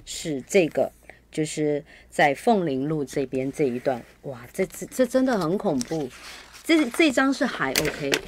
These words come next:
可是这一张大家来看一下，这个机车整个全部都是已经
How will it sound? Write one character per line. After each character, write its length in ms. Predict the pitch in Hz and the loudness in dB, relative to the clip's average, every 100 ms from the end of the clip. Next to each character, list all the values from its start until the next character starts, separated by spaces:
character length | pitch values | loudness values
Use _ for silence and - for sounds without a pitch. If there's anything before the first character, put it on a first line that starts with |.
| - - | -14 -8
可 180 | - 180 | -4 -2
是 220 | 196 214 - | -2 -4 -2
这 160 | 339 | 2
一 140 | 302 214 | 2 2
张 380 | - 196 190 202 - - | 2 2 2 -2 -8 -4
大 120 | 156 | -2
家 160 | 165 151 | 0 0
来 160 | 139 | 0
看 320 | 127 - 160 127 | -2 -4 -6 -6
一 80 | 127 | -6
下， 300 | - 131 - _ _ _ - | -6 -6 -8 _ _ _ -2
这 160 | - 359 | 4 6
个 100 | 262 | 6
机 280 | 196 269 269 | 4 0 2
车 180 | 254 | 4
整 420 | 247 - 220 156 139 | 2 4 4 4 2
个 120 | 156 | -2
全 320 | 156 - 151 | -4 -2 -2
部 200 | 160 202 | 0 0
都 200 | 185 180 | 4 4
是 160 | 180 - | 4 0
已 100 | 131 | -4
经 220 | 120 147 | -2 -4